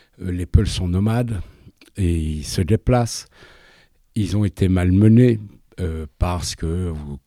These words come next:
comme beaucoup d'endroits, les nomades sont pas toujours les bienvenus, on les contrôle pas, on leur attribue beaucoup de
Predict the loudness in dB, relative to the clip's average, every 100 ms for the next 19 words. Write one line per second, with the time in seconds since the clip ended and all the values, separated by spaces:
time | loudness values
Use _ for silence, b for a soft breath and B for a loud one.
0 | _ -6 -6 -8 -8 -6 -4 -4 -4 -2
1 | 0 0 -2 -4 -4 -4 -6 -10 -8 -8
2 | -8 -8 -2 -2 0 -2 0 -2 0 -2
3 | -2 -2 -2 -4 -6 -6 -10 -6 -6 -4
4 | -6 -4 -4 -4 -2 -2 -2 -4 -2 -4
5 | 0 -2 -2 -8 -8 -4 -4 -4 -6 -6
6 | -8 -12